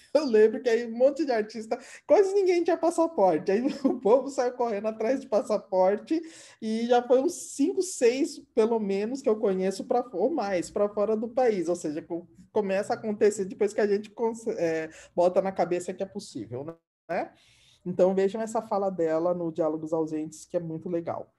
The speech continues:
Agora, indo direto pra questão, eu praticamente não fiz residências fora do Brasil, porque na minha época não tinha. A coisa da residência, ela vem depois. O que acontece é que eu ganhei uma bolsa de estudos de especialização. Eu tinha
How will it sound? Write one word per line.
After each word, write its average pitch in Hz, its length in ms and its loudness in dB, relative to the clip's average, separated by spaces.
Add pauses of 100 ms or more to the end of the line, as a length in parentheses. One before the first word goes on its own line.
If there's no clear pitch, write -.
(340)
Agora, 180 340 2
indo 185 180 0
direto 190 460 0
pra 147 180 -6
questão, 143 680 -4 (800)
eu 233 380 0
praticamente 226 580 -4
não 240 100 -6
fiz 220 220 -10
residências 190 760 -4
fora 147 280 -4
do 170 160 -6
Brasil, 156 760 -4 (380)
porque 196 220 0
na 208 100 2
minha 214 180 -2
época 208 200 -4
não 214 120 -4
tinha. 160 380 -10 (280)
A 151 80 -14
coisa 170 280 -2
da 175 100 2
residência, 170 540 -2
ela 175 120 -2
vem 180 140 -2
depois. 180 720 -6 (320)
O 170 80 -8
que 196 100 -2
acontece 220 680 -2
é 220 40 -12
que 214 60 -4
eu 190 60 0
ganhei 180 220 -2
uma 175 120 0
bolsa 196 420 -2
de 196 100 -8
estudos 175 880 -8
de 175 400 -8
especialização. 196 1300 -4
Eu 147 80 -4
tinha 185 340 -6